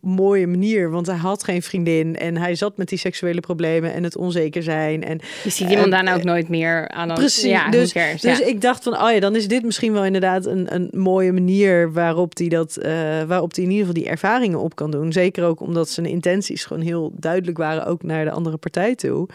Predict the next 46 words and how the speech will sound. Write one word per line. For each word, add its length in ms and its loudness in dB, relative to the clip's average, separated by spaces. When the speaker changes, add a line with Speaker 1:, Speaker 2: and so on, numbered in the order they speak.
Speaker 1:
Maar 300 0
het 160 2
lijkt 240 2
me 80 -4
ook 180 6
bloedfysiek 720 6
het 80 -2
spannend. 580 2
Je 140 2
hebt 200 2
dus 280 0
nauwelijks 680 4
contact 400 0
met 140 0
iemand. 560 2
Je 120 0
spreekt 320 0
met 140 0
iemand 300 -2
af. 460 -2
En 140 2
moet 120 6
je 100 4
ook 100 6
nog 120 2
eens 120 0
seks 220 0
gaan 120 0
hebben. 260 2
Dus 120 -2
iemand 320 2
die 120 2
dan 180 2
al 200 2
eigenlijk 380 0
dus 100 2
al 60 2
wat 160 0
onzeker 540 2
is 240 2
en 160 -2
die 140 2
het 120 -2
al 60 2
spannend 420 0
vindt. 260 0